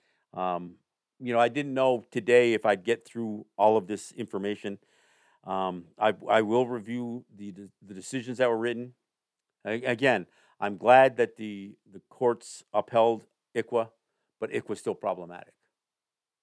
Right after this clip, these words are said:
And I know many Native people won't say that.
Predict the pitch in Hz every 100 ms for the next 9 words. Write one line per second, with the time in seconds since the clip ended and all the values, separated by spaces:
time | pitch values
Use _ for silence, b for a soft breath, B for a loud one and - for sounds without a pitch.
0 | _ _ _ - 107 120 147 151 143 b
1 | b 107 123 131 135 127 135 117 113 117
2 | - 127 120 80 -